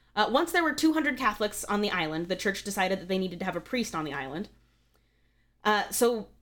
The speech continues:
the only remaining buildings that are in the old settlement at Kalawao are two churches, one of them being Father Damien's Saint Philomena Catholic Church. So Father Damien was only supposed to stay for,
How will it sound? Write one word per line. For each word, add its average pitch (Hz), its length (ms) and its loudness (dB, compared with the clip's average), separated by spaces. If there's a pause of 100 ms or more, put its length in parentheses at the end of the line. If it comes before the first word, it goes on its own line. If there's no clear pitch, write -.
(240)
the 220 200 -2
only 277 440 0
remaining 240 580 2
buildings 202 680 2
that 202 120 4
are 202 100 4
in 208 260 0
the 202 140 -4
old 202 220 2
settlement 180 540 -2
at 180 300 0
Kalawao 170 580 2
are 160 240 2
two 269 200 0
churches, - 520 -8 (200)
one 196 200 2
of 190 80 0
them 185 240 -2
being 175 520 -2
Father 180 320 0
Damien's 170 680 -2
Saint - 260 -6
Philomena 160 400 -6
Catholic - 300 -16
Church. - 320 -18 (1120)
So 269 120 2
Father 302 280 4
Damien 269 540 2
was 214 180 4
only 220 220 2
supposed 214 340 0
to 220 80 -2
stay 190 320 0
for, 180 680 0